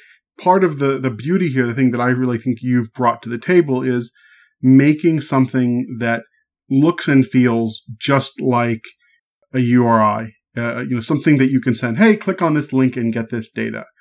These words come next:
And that, that's really innovative and powerful. And, uh, from an implementer standpoint, from my standpoint, uh, the interface that I've tried to create for my libraries are that it,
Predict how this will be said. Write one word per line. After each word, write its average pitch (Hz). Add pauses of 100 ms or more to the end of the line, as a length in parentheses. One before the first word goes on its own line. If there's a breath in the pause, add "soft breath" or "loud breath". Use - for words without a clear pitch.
(260)
And 131
that, 156
that's 151
really 135
innovative 117 (100)
and 113
powerful. 113 (420 soft breath)
And, 123 (100)
uh, 120
from 127
an 127
implementer 147
standpoint, 120
from 120
my 147
standpoint, 117 (520 soft breath)
uh, 120
the 131
interface 147
that 123
I've 139
tried 123
to -
create 120
for 117
my 117
libraries 139 (140)
are 113 (540)
that 131
it, 135